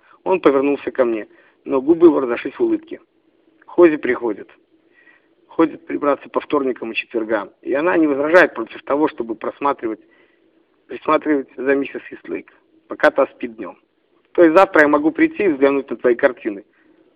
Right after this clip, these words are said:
Скажем, около двух, если тебя это устроит". "Как ты узнал, что я этого хочу?" "Я всё ещё собирался с духом, чтобы попросить тебя". Вайерман пожал плечами. "Совершенно очевидно, что тебе хочется,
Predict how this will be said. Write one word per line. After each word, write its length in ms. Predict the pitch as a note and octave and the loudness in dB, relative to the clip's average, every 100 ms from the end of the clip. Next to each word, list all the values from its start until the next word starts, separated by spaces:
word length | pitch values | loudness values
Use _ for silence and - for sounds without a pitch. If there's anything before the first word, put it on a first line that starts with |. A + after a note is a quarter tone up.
| _ - | _ -4
Скажем, 360 | - F3 F3 | 2 4 4
около 240 | E3 D#3+ E3 | 2 4 4
двух, 240 | D3+ - | 4 -2
если 180 | F3 G#2+ | -6 -8
тебя 240 | - A2+ | -8 -6
это 140 | G#2 - | -4 -6
устроит". 400 | - - F2+ - _ _ _ _ _ _ _ _ _ _ _ _ _ _ _ _ _ _ _ _ _ _ | -10 -14 -16 -16 _ _ _ _ _ _ _ _ _ _ _ _ _ _ _ _ _ _ _ _ _ _
"Как 160 | C3 - | -6 0
ты 100 | F3+ | 0
узнал, 220 | F#3 D#3 | 2 0
что 140 | - | 0
я 20 | C#3 | -6
этого 180 | C#3 | -6
хочу?" 380 | - C#3+ - - _ _ _ _ _ _ _ - | -6 -6 -8 -8 _ _ _ _ _ _ _ -12
"Я 120 | A2+ | -8
всё 120 | B2 | -4
ещё 140 | G#2+ A#2+ | -4 -6
собирался 460 | A#2+ B2 A2 B2 | -4 -2 -2 -4
с 20 | |
духом, 220 | C#3+ C#3 A#2+ | -8 -10 -12
чтобы 320 | - A2+ A2 | -10 -6 -6
попросить 520 | A2 A#2 B2+ D3 - | -6 -6 -6 -8 -14
тебя". 260 | F#2 F#2+ - _ _ _ _ _ _ _ _ _ _ _ - | -16 -18 -20 _ _ _ _ _ _ _ _ _ _ _ -8
Вайерман 320 | B2+ D3+ D3+ | -6 -4 -6
пожал 280 | - B2 A#2+ | -8 -6 -6
плечами. 540 | - G2+ - - - _ _ - | -8 -6 -6 -8 -20 _ _ -8
"Совершенно 420 | A#2+ - C#3+ D#3 | -6 -2 0 0
очевидно, 460 | E3 G3+ E3 A#2 - _ | -2 -4 -4 -8 -12 _
что 180 | - A2+ | -18 -16
тебе 240 | B2+ C#3+ | -6 -4
хочется, 520 | E3 C#3+ - - - | -2 -2 -4 -16 -20